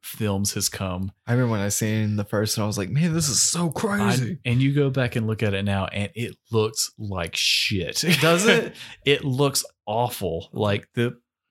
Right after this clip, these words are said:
Speaker 1: the textures, it looks
Speaker 2: Don't
Speaker 1: so
Speaker 2: tell me
Speaker 1: much
Speaker 2: that, man.
Speaker 1: flatter than you remember it looking.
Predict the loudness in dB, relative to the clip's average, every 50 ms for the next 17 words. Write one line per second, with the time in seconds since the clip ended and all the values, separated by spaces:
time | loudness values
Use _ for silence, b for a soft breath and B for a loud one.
0 | _ _ _ _ _ _ -20 -18 _ -6 -6 -4 -2 0 0 2 2 2 2 2
1 | 2 2 2 0 0 -2 -2 -4 -6 -4 0 0 2 2 4 4 4 2 2 0
2 | -6 _ -4 0 2 4 4 4 4 4 4 4 4 4 2 2 0 0 0 0
3 | 0 0 2 2 2 2 2 2 0 0 0 0 0 -2 -2 -4 -8 -10 -4 -2
4 | 0 2 4 4 4 4 2 2 0 0 -2 -2 -2 -4 -4 -2 -2 -2 -2 -2
5 | -2